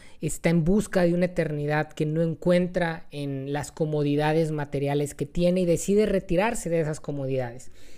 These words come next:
Hace algunos episodios hablábamos un poquito de, de, de Muhammad, eh, el, el fundador,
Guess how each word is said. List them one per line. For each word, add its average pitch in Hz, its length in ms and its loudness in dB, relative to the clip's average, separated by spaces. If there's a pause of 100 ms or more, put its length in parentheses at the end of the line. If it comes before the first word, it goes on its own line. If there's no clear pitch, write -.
(140)
Hace 175 460 2
algunos 160 340 0
episodios 165 500 -2
hablábamos 160 440 -4
un 160 80 -6
poquito 165 560 -2 (320)
de, 143 760 0 (420)
de, 151 360 2
de 156 140 0
Muhammad, 190 520 2 (120)
eh, 143 460 2
el, 143 160 -4
el 151 100 -4
fundador, 151 680 0